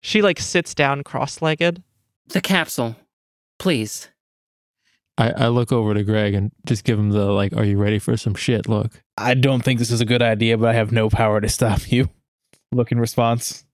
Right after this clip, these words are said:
Speaker 4: I think this lady's trying to play us, but
Speaker 3: Uh, I think so too, but
Speaker 2: I don't care. She knows something more about Theo than I do, and I can't take that right now.
Speaker 4: She's claiming she knows more about Theo than you do.
Speaker 2: Well, what if she does, Greg?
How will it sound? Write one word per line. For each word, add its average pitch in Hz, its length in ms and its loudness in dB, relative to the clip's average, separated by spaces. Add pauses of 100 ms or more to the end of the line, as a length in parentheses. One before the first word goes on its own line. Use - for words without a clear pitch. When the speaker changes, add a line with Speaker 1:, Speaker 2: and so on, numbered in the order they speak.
Speaker 4:
I - 160 -4
think 156 220 2
this 131 120 2
lady's 120 280 2
trying 117 200 2
to 101 60 0
play 104 360 0
us, - 340 -8 (220)
but 107 300 0 (1160)
Speaker 3:
Uh, - 420 -8 (160)
I - 100 -18
think 117 200 0
so 107 200 0
too, 127 400 0
but 104 180 -2 (300)
Speaker 2:
I 202 80 0
don't 196 160 0
care. 180 220 -2
She 185 180 -2
knows 190 280 0
something - 300 -2
more 175 160 2
about 165 240 -2
Theo 160 220 0
than 151 160 -2
I 143 180 0
do, 127 200 -4
and 127 260 -4
I 151 240 -2 (220)
can't - 520 -2
take 233 260 -2
that 139 160 0
right 123 180 -4
now. 123 100 -4
Speaker 4:
She's 147 260 0
claiming 135 520 2
she 127 180 0
knows 113 320 2
more 113 180 2
about 107 200 0
Theo 104 240 2
than 98 160 2
you 98 140 2
do. 98 280 0 (180)
Speaker 2:
Well, 240 100 2
what 453 120 2
if 427 120 -2
she 285 120 0
does, 185 360 0
Greg? 123 360 -2